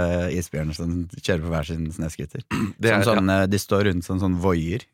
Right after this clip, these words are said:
Speaker 2: Det er noen, eh, isbjørner som har flere, og noen som er fattigere, da. Så det er ikke,
Speaker 1: Ja, så er det
Speaker 2: i snitt
Speaker 1: de,
Speaker 2: så blir det en, da.
Speaker 1: så er det noen unge isbjørnkalver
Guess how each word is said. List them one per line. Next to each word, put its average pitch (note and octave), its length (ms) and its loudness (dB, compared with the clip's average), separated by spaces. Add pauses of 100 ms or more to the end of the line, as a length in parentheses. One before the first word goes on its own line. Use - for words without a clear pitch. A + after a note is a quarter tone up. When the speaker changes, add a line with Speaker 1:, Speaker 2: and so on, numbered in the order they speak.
(440)
Speaker 2:
Det - 180 -2
er G2+ 120 0
noen, F2 680 0 (160)
eh, E2+ 180 -2
isbjørner D#2 300 -6
som - 140 -8
har D2+ 80 -4
flere, F#2+ 240 2
og F#2 60 0
noen E2+ 220 -2
som D#2 100 -10
er D2+ 60 -4
fattigere, - 420 -10
da. - 80 -14 (280)
Så F2 100 -6
det D#2 80 -6
er E2 80 -8
ikke, G2+ 140 -2
Speaker 1:
Ja, A2 140 4 (220)
så - 120 2
er C3 100 6
det - 20 4
Speaker 2:
i A#2 40 4
snitt A2 260 6
Speaker 1:
de, - 40 -6
Speaker 2:
så A2+ 140 2
blir F2+ 180 4
det C#2+ 120 -2
en, C2 120 -8
da. - 140 -12
Speaker 1:
så - 200 0
er A#2 120 6
det G#2 80 4
noen F2+ 360 4 (760)
unge G2 360 6
isbjørnkalver E2+ 1600 0